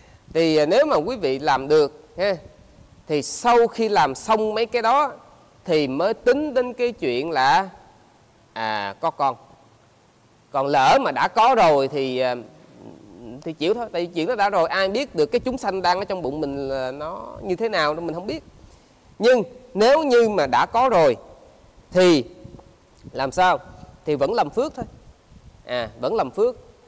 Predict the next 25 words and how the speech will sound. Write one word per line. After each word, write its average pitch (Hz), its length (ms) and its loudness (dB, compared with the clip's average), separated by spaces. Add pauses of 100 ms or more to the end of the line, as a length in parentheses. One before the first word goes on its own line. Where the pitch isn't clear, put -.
(400)
Rồi, 143 540 4
à, 131 240 2
hồi 135 260 0
hướng 226 300 2
phước 254 340 -2
cho 170 220 2
đứa 185 80 -2
nhỏ. 190 480 -4 (800)
Rồi, 135 420 4
à, 127 220 2
sau 180 220 0
đó 226 260 4
đó 262 160 -2 (300)
thì, 131 320 -2
à, 123 440 2
nó, 170 680 -2
nó 170 140 -4
sanh 156 220 -4
ra 151 220 4
thì 113 360 -6
dạy 113 260 -4
nó 175 320 -2
để 123 300 -4
nó 170 240 -6
biết 196 300 -6